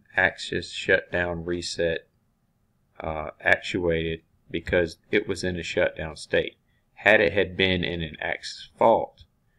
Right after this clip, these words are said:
then it would have went and did an axis fault reset. Now that the state is actually not in shutdown reset or, or shutdown status,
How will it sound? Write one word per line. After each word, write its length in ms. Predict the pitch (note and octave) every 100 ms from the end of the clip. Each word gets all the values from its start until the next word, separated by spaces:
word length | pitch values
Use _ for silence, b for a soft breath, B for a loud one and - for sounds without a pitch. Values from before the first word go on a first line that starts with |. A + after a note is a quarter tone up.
| _ _ -
then 140 | E2+
it 160 | E2+ -
would 160 | F2+ E2+
have 160 | D#2
went 240 | F2 E2+ - -
and 220 | E2 D#2+
did 160 | F2 E2
an 80 | -
axis 340 | E2 - -
fault 340 | - - G2+ -
reset. 500 | - - - - - - _ _ _ _ _ _ _
Now 320 | - F2 F2+
that 240 | E2+ F2+ -
the 80 | D#2+
state 460 | - F#2+ G2 -
is 240 | - F2 -
actually 380 | D#2+ - E2+ D#2+
not 420 | F2 F2 E2+ -
in 300 | F#2 F2 E2+
shutdown 600 | - F#2 - F2 E2 D#2+
reset 540 | F#2 G#2 - D#2+ D#2+ - _ _
or, 440 | F2 F2+ E2+ E2 - _ -
or 380 | E2+ E2 D#2+ E2 _
shutdown 680 | - - G2+ - F2 E2 E2 - -
status, 640 | - F2 D#2+ D#2+ D#2+ -